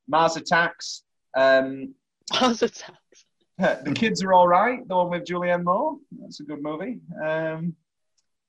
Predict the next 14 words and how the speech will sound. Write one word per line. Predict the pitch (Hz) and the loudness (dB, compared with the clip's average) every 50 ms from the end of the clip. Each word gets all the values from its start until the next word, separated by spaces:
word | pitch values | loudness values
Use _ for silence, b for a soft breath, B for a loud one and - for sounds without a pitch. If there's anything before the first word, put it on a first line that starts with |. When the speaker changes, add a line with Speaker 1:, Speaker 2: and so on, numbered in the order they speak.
| _ _ _ _ - | _ _ _ _ -2
Speaker 1:
Twentieth | 214 220 226 226 208 - | 0 0 2 0 0 0
Century | 214 214 208 180 190 196 190 | 0 0 0 0 0 0 0
Women | 190 202 220 247 254 262 - | 0 0 0 0 0 0 -2
from | - 165 165 | -2 -6 -8
a | 156 | -8
few | - 170 170 165 | -6 -6 -4 -2
years | 170 175 175 170 | -2 -2 -2 -2
back, | - 165 170 190 - 147 | 0 0 0 0 0 -4
which | 131 - - | -8 -8 -8
was | 123 120 113 - - | -10 -10 -10 -4 -2
excellent | - 175 175 - - - 156 160 165 165 151 | -2 -2 -2 -2 -6 -4 -4 -4 -4 -4 -6
and | 127 123 | -2 0
very | 143 151 156 147 | 0 0 0 -2
underrated. | 147 139 131 135 139 143 - - 185 - | -4 -4 -2 -2 -2 -2 -2 -8 -14 -18